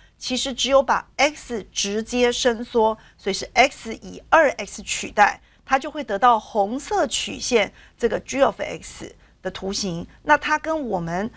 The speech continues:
想要的 h of x 的这个图形当然是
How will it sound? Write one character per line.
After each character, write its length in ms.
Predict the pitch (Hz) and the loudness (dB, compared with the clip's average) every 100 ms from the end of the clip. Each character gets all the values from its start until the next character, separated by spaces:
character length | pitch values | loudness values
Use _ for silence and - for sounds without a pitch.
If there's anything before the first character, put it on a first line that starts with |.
| - - | -16 -6
想 200 | 208 185 | -2 4
要 160 | 269 | 4
的 120 | 233 | 4
h 360 | 214 - 247 339 | 0 0 0 2
of 200 | 240 233 | 2 2
x 320 | 220 220 - | -2 -4 -4
的 160 | 202 196 | -2 0
这 120 | 240 | -2
个 120 | 226 | -4
图 180 | 190 180 | -6 -8
形 240 | 180 185 185 | -6 -6 4
当 200 | 247 262 | 4 6
然 260 | 233 196 | 2 -2
是 280 | 208 - 226 | -6 -4 -6